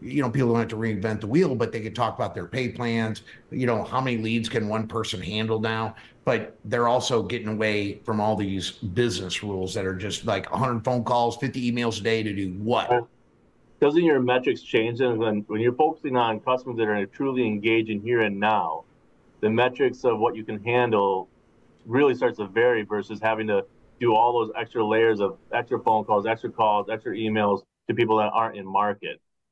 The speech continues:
Speaker 2: right?
Speaker 1: Correct.
Speaker 2: So I'll do more with less of, but focusing on the here and now, right?
Speaker 1: Exactly. I think if the dealers focus their energy and talking to the customer where the customer is ripe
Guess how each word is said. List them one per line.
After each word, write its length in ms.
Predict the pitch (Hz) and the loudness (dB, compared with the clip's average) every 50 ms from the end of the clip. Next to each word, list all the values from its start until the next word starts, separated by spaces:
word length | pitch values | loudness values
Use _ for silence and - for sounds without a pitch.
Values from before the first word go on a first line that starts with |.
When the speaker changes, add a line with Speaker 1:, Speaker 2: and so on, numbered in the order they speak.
| _ _ - | _ _ -4
Speaker 2:
right? 160 | 98 101 107 | 0 0 2
Speaker 1:
Correct. 120 | 110 98 78 | 2 2 2
Speaker 2:
So 60 | - 113 | 2 2
I'll 120 | 117 - _ - - _ _ _ _ | 2 0 _ -18 -20 _ _ _ _
do 180 | 127 131 135 123 | 0 2 2 2
more 320 | 117 113 117 120 117 110 | 2 4 4 4 4 4
with 160 | 104 104 98 - | 2 0 -2 -4
less 380 | 104 104 110 120 123 123 120 - | -4 -2 2 2 2 2 0 -4
of, 120 | 107 98 95 _ _ | -8 -10 -10 _ _
but 160 | - 107 - | -2 -2 0
focusing 320 | - 120 113 - - 110 104 | 0 -2 -2 -2 -2 -2 0
on 240 | 101 98 95 92 - _ _ _ - | 0 0 -2 -4 -12 _ _ _ -6
the 80 | 110 | -2
here 160 | 110 113 110 | 0 2 2
and 100 | 104 98 | 2 2
now, 360 | 95 101 104 101 90 78 73 - _ _ _ _ - | 2 2 2 2 2 0 -4 -8 _ _ _ _ -8
right? 300 | 90 92 95 110 127 123 - _ _ _ _ _ _ _ _ _ - | -4 -2 0 0 -2 -2 -6 _ _ _ _ _ _ _ _ _ -8
Speaker 1:
Exactly. 640 | 120 107 110 131 117 113 107 101 107 95 87 85 - - | -6 -2 -2 0 0 0 -2 -4 -4 -8 -8 -8 -6 -4
I 100 | 120 135 | -2 -2
think 200 | 131 151 151 147 | 0 0 0 0
if 100 | 139 120 | -2 -2
the 60 | 123 | -2
dealers 400 | 107 123 143 151 151 143 131 - | -2 0 0 2 2 0 0 -2
focus 480 | - 143 135 131 - 139 123 113 - | 0 0 0 0 0 -2 -2 -2 -2
their 200 | - 135 120 117 | -2 0 0 0
energy 640 | 113 - 120 123 131 135 123 110 98 113 107 104 - | 0 0 -2 0 0 -2 -2 -2 -2 -2 -2 -2 -2
and 220 | - 110 110 107 - | -2 -2 -2 -4 -6
talking 580 | - - 139 135 135 135 135 147 139 127 123 120 | -4 0 0 0 0 0 -2 -6 -6 -6 -6 -6
to 200 | - 139 131 120 | -4 -2 -2 0
the 120 | 113 113 | -2 -2
customer 680 | - - 123 120 113 - 139 135 131 131 131 131 - - | -2 -2 -4 -4 -4 -4 -4 -4 -2 -2 -4 -6 -8 -8
where 300 | 104 104 107 110 117 113 | -4 -2 0 2 2 0
the 80 | 110 | 0
customer 420 | - 117 113 107 - - 123 104 98 | -2 -2 -2 -2 -4 -4 -6 -4 -4
is 120 | 90 85 | -6 -6
ripe 440 | 92 95 101 98 107 107 113 113 | -4 0 0 0 2 0 -4 -6